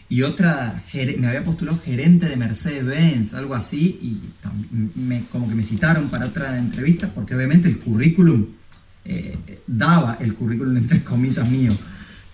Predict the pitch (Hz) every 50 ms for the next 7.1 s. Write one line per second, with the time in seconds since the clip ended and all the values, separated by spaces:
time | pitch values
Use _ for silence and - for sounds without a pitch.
0 | - - - - - 117 117 117 117 117 135 143 156 156 147 131 135 135 135 135
1 | 139 131 127 117 107 - 165 165 160 127 110 101 - - - - - - - -
2 | - 127 - - - - - - - 202 170 143 143 139 135 131 120 - - -
3 | - - - - 120 127 120 101 139 139 143 127 135 104 123 120 123 123 - 123
4 | 113 110 - 165 165 139 101 - 107 117 139 139 107 110 107 104 104 110 113 -
5 | 123 120 107 - 107 110 110 110 110 113 127 139 143 135 117 104 104 104 104 95
6 | - 101 - - 107 107 107 113 117 113 113 110 107 104 - - - - 110 107
7 | 107 107